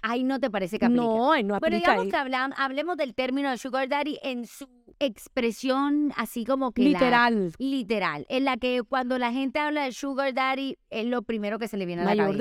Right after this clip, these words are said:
Speaker 1: cabeza.
Speaker 2: sesenta.
Speaker 1: Digamos, uno mayor de sesenta con una de veinticinco.
Speaker 2: O de menos.
Speaker 1: O una de veinticinco.
Speaker 2: Sí, exacto.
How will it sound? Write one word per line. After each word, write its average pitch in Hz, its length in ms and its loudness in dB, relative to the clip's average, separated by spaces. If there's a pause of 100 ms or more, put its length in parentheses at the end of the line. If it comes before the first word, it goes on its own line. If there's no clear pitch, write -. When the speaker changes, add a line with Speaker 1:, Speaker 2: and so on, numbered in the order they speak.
Speaker 1:
cabeza. - 80 0
Speaker 2:
sesenta. 233 640 0
Speaker 1:
Digamos, 285 540 0
uno 277 240 0
mayor 240 380 0
de 254 100 0
sesenta 302 600 -2
con 226 200 -2
una 233 320 0
de 220 200 0
veinticinco. 202 760 -4 (500)
Speaker 2:
O 202 140 2
de 202 100 2
menos. 185 580 -2 (320)
Speaker 1:
O 190 160 -6
una 226 300 0
de 262 40 2
veinticinco. 254 520 0
Speaker 2:
Sí, 175 160 2
exacto. - 360 -6